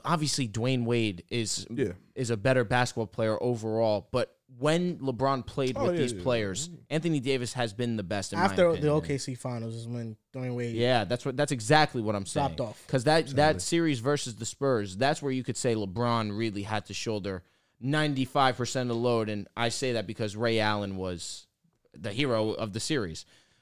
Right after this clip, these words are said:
Speaker 1: even though LeBron did hit the game-winning shot in Game Seven, but that's neither here nor there. Uh, <laughs> but Anthony Davis, for what he did in the playoffs last season, for, for how dominant he was, and just coming into the season, the expectation should be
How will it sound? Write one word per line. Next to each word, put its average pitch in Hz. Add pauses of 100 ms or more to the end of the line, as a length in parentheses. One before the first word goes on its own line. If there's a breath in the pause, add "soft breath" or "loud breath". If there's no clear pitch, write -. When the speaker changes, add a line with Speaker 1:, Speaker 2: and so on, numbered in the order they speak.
(120)
Speaker 1:
even 120
though 117
LeBron 110
did 104
hit 107
the 104
game-winning 101
shot 98
in 90
Game 90
Seven, 85
but 87
that's 101
neither 95
here 90
nor 78
there. - (440 soft breath)
Uh, 135
<laughs> -
but 147
Anthony 180
Davis, 139
for 139
what 143
he 151
did 139
in 131
the 120
playoffs 120
last 113
season, 104
for, 107
for -
how 143
dominant 120 (480)
he 147
was, 113
and 107
just 135
coming 175
into 151
the 127
season, 123
the 117
expectation 117
should 131
be 107